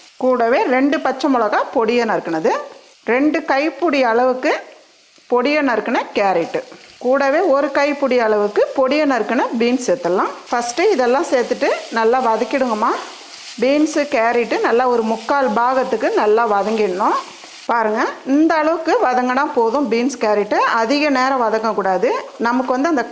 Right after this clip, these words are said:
கலர் அப்படியே தெரியணும், அந்த அளவுக்கு இருக்கணும். அப்போ தான் வந்து ஃப்ரைட் ரைஸ் ரொம்ப நல்லாயிருக்கும். இப்போ வந்து இந்த அளவுக்கு வதக்கிட்டு இதில் இருக்க வெஜிடபிள்ஸ்லாம் வந்து இப்படி சைடாக இப்படி ஒதுக்கிடுங்க. அதே போல் அடுப்பு தீ வந்து குறைச்சி வச்சுடுங்க.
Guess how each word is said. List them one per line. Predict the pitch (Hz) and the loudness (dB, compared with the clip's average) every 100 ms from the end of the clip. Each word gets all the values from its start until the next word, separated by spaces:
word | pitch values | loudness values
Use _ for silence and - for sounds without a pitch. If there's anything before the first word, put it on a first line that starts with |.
| - | 0
கலர் | 240 302 254 | 2 0 0
அப்படியே | 202 233 233 | -2 0 0
தெரியணும், | 233 277 208 240 - 220 | 2 2 2 0 0 0
அந்த | 226 240 | 2 2
அளவுக்கு | 240 254 | 2 0
இருக்கணும். | 214 214 339 247 | 0 0 0 0
அப்போ | 214 226 | 0 0
தான் | 269 | 0
வந்து | 214 269 - | 0 -2 -2
ஃப்ரைட் | 220 220 226 | 0 2 2
ரைஸ் | 214 220 | 0 0
ரொம்ப | 196 208 208 | -2 0 0
நல்லாயிருக்கும். | 196 196 170 202 269 - - - - 220 | 2 2 0 0 0 -2 -10 -20 -6 -4
இப்போ | 220 240 | -2 0
வந்து | 226 285 | 0 0
இந்த | 233 226 | 0 2
அளவுக்கு | 226 247 240 | 2 2 0
வதக்கிட்டு | 220 240 240 - 294 571 - 247 | 0 0 -2 0 -2 -2 -4 -2
இதில் | 240 254 | 0 2
இருக்க | 240 226 277 233 | 0 2 2 2
வெஜிடபிள்ஸ்லாம் | 214 226 247 208 208 214 220 | 0 0 0 0 0 0 0
வந்து | 196 196 440 - - - - | 0 0 -2 -4 -18 -18 -6
இப்படி | 247 240 277 466 - | -4 0 0 0 -2
சைடாக | 214 220 233 240 | 0 2 2 0
இப்படி | 202 190 190 | 0 0 0
ஒதுக்கிடுங்க. | 190 208 175 175 392 523 - - - 208 | 0 -2 0 0 0 -4 -16 -20 -8 -2
அதே | 226 254 | 0 2
போல் | 240 254 359 | 2 2 2
அடுப்பு | 277 240 247 | 0 0 0
தீ | 233 202 | 2 2
வந்து | 202 508 - | 2 0 0
குறைச்சி | 208 196 - | -2 -2 -2
வச்சுடுங்க. | 190 - 135 170 | -2 -2 -4 -2